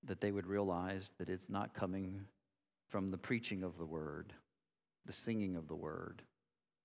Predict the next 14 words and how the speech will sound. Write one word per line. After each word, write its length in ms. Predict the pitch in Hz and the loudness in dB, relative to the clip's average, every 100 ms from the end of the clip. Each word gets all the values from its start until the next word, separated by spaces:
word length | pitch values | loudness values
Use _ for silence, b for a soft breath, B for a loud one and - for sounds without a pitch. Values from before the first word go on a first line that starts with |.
| _ _ _ _ - | _ _ _ _ -8
or 120 | - 95 | -4 -4
the 100 | - | 2
upholding 520 | 110 - 110 101 87 | 2 6 4 6 2
of 120 | 82 80 | -2 -4
the 80 | |
word, 400 | 73 71 73 73 - - - _ _ _ _ _ _ _ _ | -6 -4 -6 -10 -12 -20 -20 _ _ _ _ _ _ _ _
but 120 | - | -6
it's 120 | 92 - | -4 -2
coming 320 | 110 98 92 | 0 0 0
from 220 | - 92 | -2 -2
the 80 | 92 | 0
word 320 | 95 90 85 | 0 0 0
made 180 | 85 82 | -4 -2
flesh, 520 | - 64 - - | 0 0 -2 -12